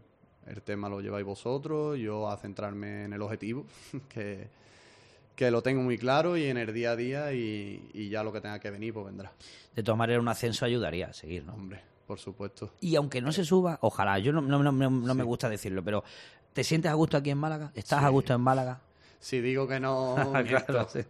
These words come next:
Speaker 1: Y
Speaker 2: Teniendo tu
Speaker 1: además ya
Speaker 2: casa a una hora y media,
Speaker 1: Sí, no, no,
Speaker 2: imagínate.
Speaker 1: por supuesto, y aparte de la ciudad, eh, el, el club,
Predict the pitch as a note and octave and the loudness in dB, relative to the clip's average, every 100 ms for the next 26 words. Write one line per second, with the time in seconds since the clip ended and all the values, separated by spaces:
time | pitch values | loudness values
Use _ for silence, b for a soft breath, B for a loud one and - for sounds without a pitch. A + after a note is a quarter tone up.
0 | - B G#2+ A#2 C#3+ D3+ C#3+ C#3+ D#3 C#3 | -10 B -2 4 6 8 8 10 10 10
1 | D3 C#3+ C#3+ C#3 C#3+ C#3+ C#3 D3 C#3 C3 | 10 10 8 8 8 8 8 8 6 4
2 | C3+ B2+ G#2+ F#2 G#2+ A2+ A#2+ A2+ F#2+ G#2 | 2 2 0 -4 -4 -8 -6 -6 -4 -6
3 | - G#2+ G#2 G2+ - F2+ G2+ A2 A2 A2 | -6 -6 -6 -8 -10 -10 -6 -4 -4 -4
4 | G#2 G2 G2 G2 G2+ G2+ G2+ G2+ G2+ G2 | -4 -6 -10 -14 -16 -16 -14 -14 -14 -14
5 | G2 - F#2+ A2 G#2+ G#2 G#2+ | -16 -14 -6 -4 -2 -4 -6